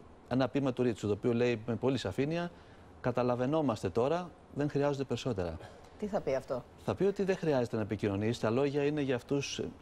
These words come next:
Speaker 1: οι λέξεις και οι φράσεις είναι για αυτούς οι οποίοι δεν γνωρίζονται. Το να επικοινωνείς με κάποιον ο οποίος, ε, ξέρεις τι θέλει και εκείνος ξέρει τι θέλω, δεν είναι απολύτως απαραίτητο. Δεν χρειάζεται επικοινωνία, γιατί πολλοί με ρωτάνε αν επικοινωνούμε, αν μιλάμε.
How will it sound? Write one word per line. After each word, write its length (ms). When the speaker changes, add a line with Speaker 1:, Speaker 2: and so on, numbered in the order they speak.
Speaker 1:
οι 80
λέξεις 400
και 100
οι 60
φράσεις 440
είναι 100
για 120
αυτούς 300
οι 40
οποίοι 240
δεν 160
γνωρίζονται. 480
Το 100
να 100
επικοινωνείς 560
με 100
κάποιον 440
ο 40
οποίος, 560
ε, 180
ξέρεις 380
τι 100
θέλει 440
και 80
εκείνος 360
ξέρει 240
τι 100
θέλω, 380
δεν 120
είναι 80
απολύτως 420
απαραίτητο. 460
Δεν 100
χρειάζεται 360
επικοινωνία, 440
γιατί 300
πολλοί 220
με 60
ρωτάνε 320
αν 80
επικοινωνούμε, 580
αν 80
μιλάμε. 400